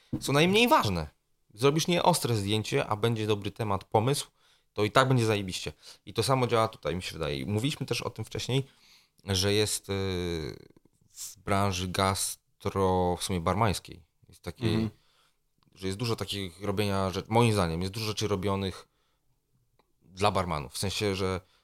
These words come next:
Speaker 1: że to jest takie właśnie, wiesz, kółko wzajemnej adoracji.
Speaker 2: Tak, jest, jest. E,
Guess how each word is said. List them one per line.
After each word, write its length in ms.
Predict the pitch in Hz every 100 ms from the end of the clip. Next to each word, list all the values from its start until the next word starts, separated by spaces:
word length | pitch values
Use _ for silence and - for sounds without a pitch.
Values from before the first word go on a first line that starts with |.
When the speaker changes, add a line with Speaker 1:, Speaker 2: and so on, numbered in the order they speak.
| _
Speaker 1:
że 100 | 95
to 80 | 104
jest 140 | 101
takie 220 | 104 - 104
właśnie, 480 | 101 95 113 101
wiesz, 260 | 90 80 -
kółko 400 | - 117 - 104
wzajemnej 480 | 92 95 92 92 90
adoracji. 520 | - 87 76 - - - _ _ _
Speaker 2:
Tak, 220 | 104 101 -
jest, 420 | 104 95 - -
jest. 420 | 107 101 101 - - - 98 104
E, 680 | 104 107 104 107 107 107